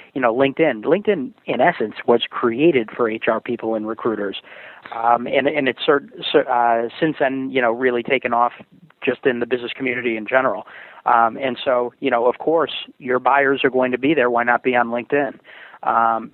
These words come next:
Facebook, again, um, it was, uh, you know, prime ground for recruiters to try and find candidates. And so, um, you know, we wanted to be there as well.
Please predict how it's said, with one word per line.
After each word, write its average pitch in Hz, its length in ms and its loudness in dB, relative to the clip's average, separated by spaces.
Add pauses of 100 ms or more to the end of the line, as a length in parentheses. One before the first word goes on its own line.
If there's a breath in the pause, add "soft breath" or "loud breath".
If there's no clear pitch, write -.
(120)
Facebook, 143 600 0
again, 123 540 -2 (160)
um, 113 540 -2
it 123 280 -4
was, 117 420 -4 (120)
uh, 113 460 0 (340 loud breath)
you 127 100 2
know, 113 140 4
prime 139 520 0
ground 120 520 0 (100)
for 120 140 0
recruiters 120 580 -2
to 123 80 -2
try 120 240 0
and 120 140 -8
find 117 280 -4
candidates. 123 560 -6
And 110 260 -6
so, 110 340 2 (240)
um, 107 400 -4
you 113 120 -2
know, 110 120 0
we 117 100 -2
wanted 117 280 0
to - 60 -6
be 123 120 0
there 123 160 4
as 120 120 -2
well. 156 300 0